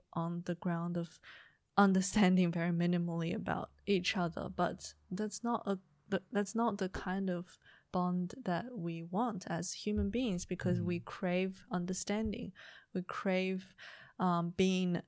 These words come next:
Speaker 1: recognized and appreciated for who we truly are, rather than the things that we try to be or, you
Speaker 2: Yep.
Speaker 1: know, for, for another
Speaker 2: Yep.
Speaker 1: person. Yeah.
Speaker 2: Okay. Strong bond. I, I, I agree with you. Yep.
Speaker 1: Yeah.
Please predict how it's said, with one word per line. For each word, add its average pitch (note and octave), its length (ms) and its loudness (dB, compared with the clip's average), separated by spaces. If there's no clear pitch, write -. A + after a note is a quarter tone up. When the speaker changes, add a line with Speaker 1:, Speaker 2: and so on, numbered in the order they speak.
Speaker 1:
recognized F#3 680 2
and F3 100 0
appreciated E3+ 800 -2
for E3+ 140 -4
who - 160 -4
we F3 120 0
truly F3+ 440 -2
are, E3+ 180 0
rather E3+ 300 -2
than E3+ 320 -6
the F#3 80 -2
things F3+ 320 0
that E3+ 160 0
we E3+ 440 -2
try F3+ 300 2
to F#3 180 -2
be E3+ 480 -4
or, - 240 -2
you F#3+ 220 -14
Speaker 2:
Yep. E3 160 4
Speaker 1:
know, D3+ 180 -4
for, F3 300 -4
for F3+ 200 -4
another E3 260 -4
Speaker 2:
Yep. - 100 -14
Speaker 1:
person. F#3 460 -4
Yeah. B2+ 140 -2
Speaker 2:
Okay. G#2 140 0
Strong A#2+ 300 2
bond. G#2+ 240 2
I, A2+ 360 2
I, C3 120 6
I - 20 6
agree G2+ 200 2
with A2 140 -6
you. - 60 -10
Yep. A#2 140 -4
Speaker 1:
Yeah. A3+ 140 -2